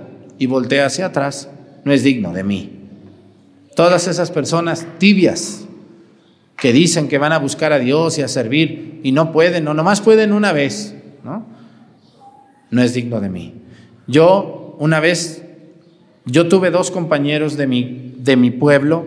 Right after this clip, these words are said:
que iban conmigo en el seminario. Los dos se salieron,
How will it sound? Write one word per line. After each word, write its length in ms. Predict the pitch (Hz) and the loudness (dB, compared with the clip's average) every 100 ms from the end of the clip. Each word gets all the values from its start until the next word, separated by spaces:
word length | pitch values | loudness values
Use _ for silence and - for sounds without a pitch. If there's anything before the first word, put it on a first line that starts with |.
| - | -2
que 80 | 139 | 0
iban 240 | 143 143 | 2 0
conmigo 340 | 131 123 131 | 0 0 0
en 80 | 135 | -2
el 120 | 120 | -2
seminario. 520 | 117 113 104 101 92 90 - - - - - - - - - - _ _ | -4 -4 -4 -4 -6 -10 -16 -20 -20 -20 -20 -20 -20 -20 -20 -20 _ _
Los 180 | 160 170 | 4 6
dos 180 | 208 220 | 4 4
se 80 | 226 | 0
salieron, 560 | 175 165 226 254 220 | -2 0 2 2 0